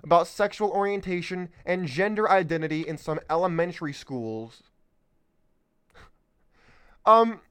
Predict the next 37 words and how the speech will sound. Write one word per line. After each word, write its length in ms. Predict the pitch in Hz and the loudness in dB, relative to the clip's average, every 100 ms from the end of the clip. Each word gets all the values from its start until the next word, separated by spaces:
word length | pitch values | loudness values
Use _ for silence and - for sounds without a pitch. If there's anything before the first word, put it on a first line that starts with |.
| _ _ _ _ _ _ _ | _ _ _ _ _ _ _
ladies 280 | 196 294 285 | 2 2 2
and 160 | 233 196 | 0 0
gentlemen 400 | 170 175 180 180 | 2 2 2 -2
of 120 | 156 | -4
the 60 | 147 | -4
Sheep 220 | 175 165 | -6 -6
Get 140 | 160 | -6
Sheared 240 | - 156 - | -4 -4 2
podcast, 480 | 147 147 170 160 | 2 2 0 -2
I 40 | 165 | -2
have 100 | 202 | -6
a 40 | |
question 460 | - 143 143 156 151 | -2 0 0 -6 -8
for 200 | 156 156 | -6 -4
you. 280 | 160 160 165 _ _ _ | -6 -10 -16 _ _ _
Uh, 180 | 190 190 - _ _ | 4 4 0 _ _
w-, 180 | 180 180 | -10 -2
how 140 | 262 330 | 2 4
many 280 | 311 254 247 | 2 0 -2
of 120 | 214 | -2
you 140 | 214 | 2
actually 460 | 190 196 - 190 180 | 4 4 2 -6 -8
think 440 | - 151 147 160 - _ _ _ - | -6 -6 -6 -10 -18 _ _ _ -4
that 400 | 143 165 160 - _ _ _ 143 | 4 6 4 -2 _ _ _ -8
gen-, 340 | 120 196 208 180 | 0 0 -2 0
discussions 560 | 190 - 226 226 240 | 0 2 2 2 0
about 240 | 214 185 165 | 2 2 0
gender 580 | 120 160 190 202 220 180 | 0 0 2 0 2 2
identity 880 | 170 123 156 160 180 165 196 202 - - | 0 0 -2 -2 -8 -10 -10 -12 -16 -6
and 120 | 170 170 | -4 -4
sexual 500 | - 190 - 214 202 | -2 -2 -2 -4 -2
orientation 760 | 175 185 185 180 175 175 202 | 0 0 -2 -4 -4 -4 -6
belong 400 | 185 175 170 180 | -4 2 4 4
in 80 | 180 | 0
an 80 | 175 | -2
elementary 580 | 165 170 160 160 165 170 | 0 2 0 -2 -4 -10
school? 460 | - 175 175 180 | -6 -4 -2 -6